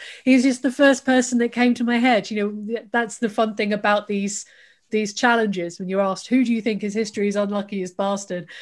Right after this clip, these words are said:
There's just something about him being there with that match. Yeah, I mean, obviously it wasn't a lit match 'cause it would be a very different story, but with a match in his hand, that sort of image we have.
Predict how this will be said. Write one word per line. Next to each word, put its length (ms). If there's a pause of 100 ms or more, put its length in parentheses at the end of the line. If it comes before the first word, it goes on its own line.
(120)
There's 140
just 220
something 380
about 420
him 240
being 360
there 340 (300)
with 340
that 220
match. 600
Yeah, 160
I 20
mean, 100
obviously 260
it 40
wasn't 240
a 60
lit 240
match 280
'cause 200
it 60
would 80
be 100
a 20
very 160
different 260
story, 280
but 260
with 140
a 40
match 380
in 100
his 160
hand, 300
that 220
sort 140
of 100
image 260
we 80
have. 300